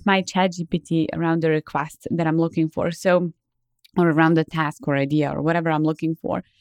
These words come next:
So I'm always like, "Hey, can you be my business consultant? I'm looking for clients," you know? This is who my ideal clients are. These are the services that I offer.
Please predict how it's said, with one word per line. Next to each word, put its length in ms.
So 260
I'm 220
always 340
like, 200
"Hey, 420
can 280
you 140
be 520
my 200
business 460
consultant? 880
I'm 300
looking 360
for 220
clients," 760
you 100
know? 260
This 340
is 360
who 100
my 120
ideal 300
clients 400
are. 300
These 240
are 100
the 120
services 500
that 100
I 60
offer. 360